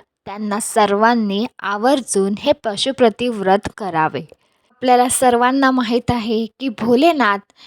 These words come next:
हे सांब सदाशिव आहे, खूप भोळे आहेत.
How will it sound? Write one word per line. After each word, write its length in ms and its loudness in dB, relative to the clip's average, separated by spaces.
हे 380 -6
सांब 440 2
सदाशिव 640 2
आहे, 320 2
खूप 280 0
भोळे 400 4
आहेत. 520 2